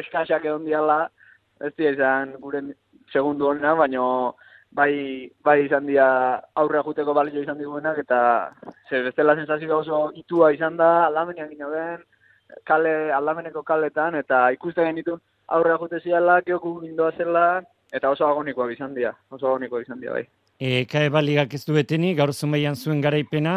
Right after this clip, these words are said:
Speaker 2: denboraldiko zazpigarren estropada, eta bihar kilometro gutxi eginda,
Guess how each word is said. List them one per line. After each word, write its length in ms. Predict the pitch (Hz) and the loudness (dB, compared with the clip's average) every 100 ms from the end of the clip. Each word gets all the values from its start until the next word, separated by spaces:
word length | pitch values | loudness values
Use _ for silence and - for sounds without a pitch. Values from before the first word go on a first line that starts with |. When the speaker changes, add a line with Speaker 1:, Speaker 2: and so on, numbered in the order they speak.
| 185 | -2
Speaker 2:
denboraldiko 460 | 143 151 151 143 139 | 0 0 -2 -4 -6
zazpigarren 580 | 147 - 160 151 147 | -8 -4 0 0 0
estropada, 540 | 143 - 147 156 165 214 - _ _ | -4 -4 -2 0 2 -2 -6 _ _
eta 240 | 131 120 127 | -6 -4 -2
bihar 380 | 151 165 127 - | 2 2 0 -4
kilometro 460 | 135 143 151 156 | -4 -2 0 -2
gutxi 300 | 151 - 165 | -4 -4 -2
eginda, 500 | 151 156 151 180 220 | 0 0 2 2 0